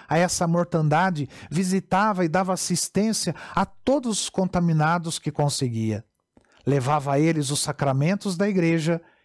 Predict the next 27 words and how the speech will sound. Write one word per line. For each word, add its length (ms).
e 60
o 60
consolo 580
da 140
fé, 420
no 160
meio 260
da 140
dor 460
e 60
do 120
sofrimento. 800
Não 280
tinha 380
receio 640
nem 160
preu-, 280
preu-, 260
eh, 200
precauções, 920
né, 160
ao 120
se 160
misturar 560
com 160
os 140
doentes. 680